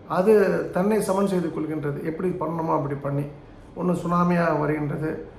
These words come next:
ஒண்ணு எர்த்குவேக்கா வருகின்றது, நில-, நிலநடுக்கமாக. இது போல நிலச்சரிவுகளையும் அது உள்ளடக்கிய விஷயமா இருக்கு. இல்ல, மிகப்பெரிய காற்றை கொடுக்கக்கூடியது. அமெரிக்கால நிறைய விஷயம் நம்ம பார்க்குறோம்.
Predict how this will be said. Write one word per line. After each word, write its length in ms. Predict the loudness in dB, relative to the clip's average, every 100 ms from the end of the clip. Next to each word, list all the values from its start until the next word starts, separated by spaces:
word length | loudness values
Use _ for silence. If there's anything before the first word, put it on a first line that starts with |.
| -20 -20 -6
ஒண்ணு 140 | 2 4
எர்த்குவேக்கா 560 | 4 2 0 0 2
வருகின்றது, 560 | 2 0 0 0 -2 -2 -4
நில-, 460 | -2 2 2 2 2
நிலநடுக்கமாக. 800 | 4 4 2 0 0 0 0 -2 -4 -12 -18 -20 -16 -4
இது 120 | 0
போல 180 | 4 4
நிலச்சரிவுகளையும் 920 | 4 4 4 4 2 2 0 2 2
அது 160 | 0 -2
உள்ளடக்கிய 380 | -2 -2 -2 -2
விஷயமா 320 | -2 -2 -2
இருக்கு. 360 | -2 -4 -8 -10 -18 -20 -14 -4
இல்ல, 420 | 0 2 0 -2 -4 -4
மிகப்பெரிய 480 | 0 0 0 -2 -2
காற்றை 440 | 2 2 2 -2
கொடுக்கக்கூடியது. 520 | -2 -4 -4 -4 -2
அமெரிக்கால 500 | -2 0 2 0 -2
நிறைய 240 | -2 -2 -2
விஷயம் 340 | -2 -2 -2
நம்ம 380 | -2 -2 -2 -2
பார்க்குறோம். 240 | -2 -6